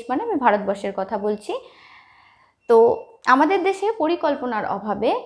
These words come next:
কিন্তু বন্যার পরিমাণ বেশি হয়। এর কারণ হিসাবে বলা হয়ে থাকে আমাদের দেশ নদীমাতৃক এবং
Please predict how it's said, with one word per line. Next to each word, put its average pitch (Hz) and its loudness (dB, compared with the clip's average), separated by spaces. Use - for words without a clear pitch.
কিন্তু 226 -4
বন্যার 202 2
পরিমাণ 220 -2
বেশি 196 -2
হয়। - -14
এর 240 8
কারণ 311 8
হিসাবে 415 4
বলা 226 4
হয়ে 285 2
থাকে 311 -4
আমাদের 208 0
দেশ 208 6
নদীমাতৃক 302 2
এবং 214 -4